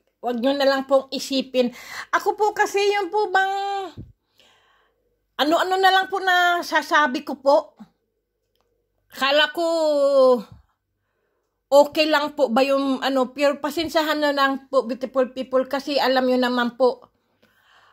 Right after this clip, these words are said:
ang daloy po ng mga bibig po natin, hindi po natin talaga mapigil.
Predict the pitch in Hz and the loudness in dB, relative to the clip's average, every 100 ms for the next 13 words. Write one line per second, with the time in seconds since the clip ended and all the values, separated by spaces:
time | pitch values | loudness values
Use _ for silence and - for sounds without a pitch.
0 | _ 254 269 269 233 277 302 294 294 294 | _ -2 0 2 4 4 4 0 -2 -2
1 | 277 226 269 262 254 254 247 247 233 208 | -2 -2 -2 -2 -2 -2 -2 -4 -6 -8
2 | _ _ _ _ _ _ _ _ _ _ | _ _ _ _ _ _ _ _ _ _
3 | 190 233 254 202 254 262 233 - 247 247 | -6 -2 0 0 -2 -2 -4 -2 -2 0
4 | 247 240 262 240 240 214 220 247 240 226 | -2 -4 -4 -2 -4 -4 -6 -4 -4 -4
5 | 196 226 226 220 220 214 214 208 202 196 | -4 -6 -2 0 0 0 -2 0 0 -2
6 | - - 202 202 - 226 190 214 190 165 | -4 -8 -8 -8 -6 -6 -2 0 -2 -6